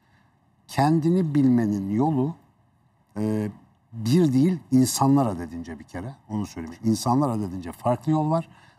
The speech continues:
ama her anda, benim için burası hayat mottosu çok önemli, her anda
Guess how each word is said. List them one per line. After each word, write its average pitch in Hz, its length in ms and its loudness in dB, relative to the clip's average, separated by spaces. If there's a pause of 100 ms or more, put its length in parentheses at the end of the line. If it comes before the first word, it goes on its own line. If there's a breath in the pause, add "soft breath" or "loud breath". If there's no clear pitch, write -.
(140)
ama 165 260 2 (580)
her 208 340 4 (140)
anda, 107 460 -2 (500)
benim 151 200 4
için 131 260 0
burası 139 420 -4 (100)
hayat 123 360 -2
mottosu 101 420 -6
çok 107 200 -4
önemli, 123 340 0 (420 soft breath)
her 202 400 4
anda 110 480 -2